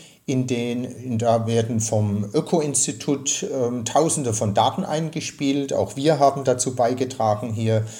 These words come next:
Daten zu liefern, die hier mit, äh, hineinspielen. Aber das ist dort kein Tool, bei dem man wirklich eine komplette Ökobilanz erstellen kann.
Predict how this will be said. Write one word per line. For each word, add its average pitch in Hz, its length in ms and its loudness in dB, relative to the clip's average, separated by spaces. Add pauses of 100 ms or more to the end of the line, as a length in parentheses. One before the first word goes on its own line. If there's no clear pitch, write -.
(380)
Daten 113 340 0
zu 113 160 0
liefern, 113 440 -2
die 113 120 -4
hier 107 160 -4
mit, 101 320 -4
äh, 110 180 -4
hineinspielen. 117 1040 -2 (420)
Aber 117 360 4
das 123 320 0
ist - 360 -2
dort 131 380 2
kein 160 380 0
Tool, 147 320 0
bei 127 180 2
dem 117 200 0
man 113 180 2
wirklich 113 400 -4
eine 107 240 0
komplette 113 520 0
Ökobilanz 107 760 -2
erstellen 143 640 -4
kann. 151 360 -2